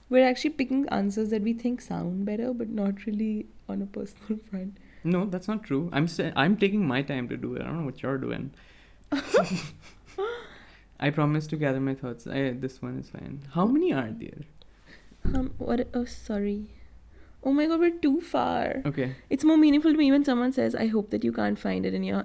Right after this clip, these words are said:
Speaker 1: I hope that you can find in your heart to forgive me. I simply should not have done that." Two. Um, it's more meaningful to me when I s-, hear someone say, "I realize that talk is cheap.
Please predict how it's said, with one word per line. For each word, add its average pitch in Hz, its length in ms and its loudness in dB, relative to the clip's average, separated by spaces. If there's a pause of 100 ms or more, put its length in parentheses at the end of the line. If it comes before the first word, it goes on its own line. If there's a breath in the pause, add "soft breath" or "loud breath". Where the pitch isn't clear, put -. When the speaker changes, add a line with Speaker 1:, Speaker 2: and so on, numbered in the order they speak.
Speaker 1:
I 196 180 2
hope 208 200 2
that 214 100 0
you 226 60 0
can 233 120 0
find 208 180 0
in 190 60 0
your 196 100 2
heart 190 180 -2
to 202 40 -8
forgive 190 260 -2
me. 208 240 0
I 185 100 -4
simply 185 320 -4
should 190 200 -4
not 170 160 -2
have 170 120 -2
done 160 260 -6
that." 170 320 -10 (840 soft breath)
Two. 175 240 2 (520 soft breath)
Um, 196 340 -2
it's 226 180 -4
more 226 140 4
meaningful 226 360 0
to 254 80 0
me 226 160 2
when 208 140 0
I 214 40 0
s-, 214 140 -6 (160)
hear 196 200 -2
someone 190 380 -2
say, 190 500 -4
"I 185 260 -2
realize 180 360 -2
that 180 180 -2 (180)
talk 180 220 -2
is 180 100 -6
cheap. 254 360 0